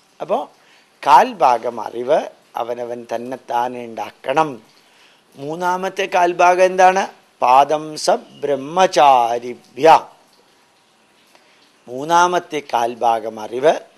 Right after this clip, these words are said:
മറ്റുള്ളവരുമായി ചർച്ച ചെയ്തിട്ട്, മറ്റ് സ്ഥലങ്ങളിലുള്ളത് കണ്ടിട്ട്,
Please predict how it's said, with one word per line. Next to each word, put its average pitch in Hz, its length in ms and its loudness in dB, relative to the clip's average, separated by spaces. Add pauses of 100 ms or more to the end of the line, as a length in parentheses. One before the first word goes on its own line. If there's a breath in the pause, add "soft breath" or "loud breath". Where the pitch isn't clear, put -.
(460 soft breath)
മറ്റുള്ളവരുമായി 139 1500 -4 (120)
ചർച്ച 123 480 -6
ചെയ്തിട്ട്, 147 960 0 (1000 soft breath)
മറ്റ് 143 640 -4
സ്ഥലങ്ങളിലുള്ളത് 151 1160 -2
കണ്ടിട്ട്, 117 840 -2